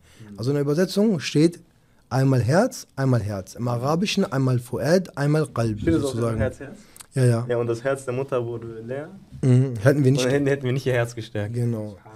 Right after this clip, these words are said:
Speaker 2: Aber das visualisiert gar nicht den Zustand einer ängstlichen Mutter, die Angst um ihr Baby hat, das gleich vielleicht getötet wird. Und danach eine, die von Gott gestärkt wurde, die Ruhe hat, dessen Herz Ruhe hat. Bilder ergeben sich durch diese Synonyme.
Speaker 1: Mhm.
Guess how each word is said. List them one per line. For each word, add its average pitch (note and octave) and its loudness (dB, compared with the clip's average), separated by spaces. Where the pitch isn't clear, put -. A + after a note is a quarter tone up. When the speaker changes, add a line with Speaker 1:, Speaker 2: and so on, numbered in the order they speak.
Speaker 2:
Aber B2 4
das B2+ -2
visualisiert D3+ 4
gar D#3+ 6
nicht C#3 2
den C#3 2
Zustand F3 0
einer C3+ 0
ängstlichen D#3+ 4
Mutter, C#3+ 0
die B2+ -2
Angst E3+ 2
um D#3+ 0
ihr D3+ 2
Baby D3 2
hat, A#2+ -4
das B2+ -8
gleich D3 -2
vielleicht D#3 -4
getötet C#3+ -2
wird. D#3+ 2
Und B2+ 2
danach B2+ 2
eine, C#3+ 2
die B2 -2
von A#2+ -4
Gott B2+ -4
gestärkt A#2+ -4
wurde, A2+ -4
die A2+ -6
Ruhe A#2 0
hat, A2 -6
dessen B2 -2
Herz A#2+ -4
Ruhe B2 -2
hat. A2 -10
Bilder F#3 8
ergeben A2 2
sich G2 -6
durch G#2 -8
diese G#2 -10
Synonyme. G#2+ -8
Speaker 1:
Mhm. G2 -16